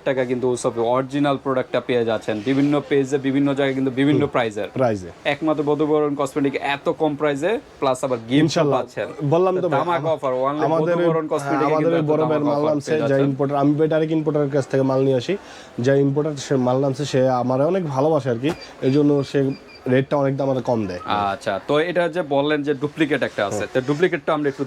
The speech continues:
Speaker 1: দেখি, হ্যাঁ?
Speaker 2: এই
Speaker 1: কারণ
Speaker 2: দেখুন।
Speaker 1: অনেকে কিন্তু বাসা দিয়ে
Speaker 2: এই দেখুন।
Speaker 1: পরিচয় করে, আ,
Speaker 2: এটা আপনার এই গার্বিসের বোতলেরই আপনার বাসা সিরাম করে
Speaker 1: এই যে
Speaker 2: চালাই
Speaker 1: আমি
Speaker 2: দিবে।
Speaker 1: দুইটা একসাথে
Speaker 2: হুম।
Speaker 1: রাখি, এই যে দেখেন ভিউয়ার্স, দুইটা একসাথেই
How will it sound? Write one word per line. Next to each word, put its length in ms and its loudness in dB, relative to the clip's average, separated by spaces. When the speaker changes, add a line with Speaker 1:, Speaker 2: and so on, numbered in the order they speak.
Speaker 1:
দেখি, 400 0
হ্যাঁ? 160 -2
Speaker 2:
এই 320 -2
Speaker 1:
কারণ 120 6
Speaker 2:
দেখুন। 140 0
Speaker 1:
অনেকে 220 -2
কিন্তু 280 0
বাসা 600 0
দিয়ে 180 2
Speaker 2:
এই 260 2
দেখুন। 120 4
Speaker 1:
পরিচয় 160 -2
করে, 300 0
আ, 240 -2
Speaker 2:
এটা 200 2
আপনার 280 -2
এই 160 2
গার্বিসের 500 0
বোতলেরই 640 2
আপনার 240 -2
বাসা 280 -2
সিরাম 260 0
করে 80 2
Speaker 1:
এই 60 4
যে 60 0
Speaker 2:
চালাই 160 2
Speaker 1:
আমি 100 -2
Speaker 2:
দিবে। 120 -4
Speaker 1:
দুইটা 280 0
একসাথে 240 -6
Speaker 2:
হুম। 100 -2
Speaker 1:
রাখি, 180 -4
এই 100 0
যে 100 -4
দেখেন 260 -4
ভিউয়ার্স, 360 -8
দুইটা 240 2
একসাথেই 840 -2